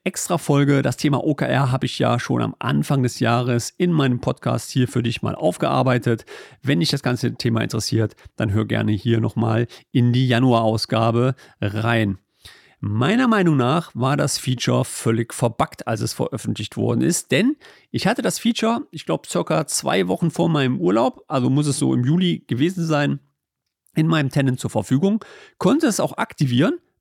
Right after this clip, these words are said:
allerdings nicht bei meinem O K Rs in Goals entsprechend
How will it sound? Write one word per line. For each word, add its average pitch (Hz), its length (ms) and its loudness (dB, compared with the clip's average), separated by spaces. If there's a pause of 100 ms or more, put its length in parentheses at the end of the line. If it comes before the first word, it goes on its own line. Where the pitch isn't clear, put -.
(160)
allerdings 170 440 0
nicht - 320 -2
bei 131 320 -2
meinem 120 480 0
O 135 100 -2
K 117 200 -4
Rs 147 480 -2
in 139 240 2
Goals 113 480 0
entsprechend 120 680 -2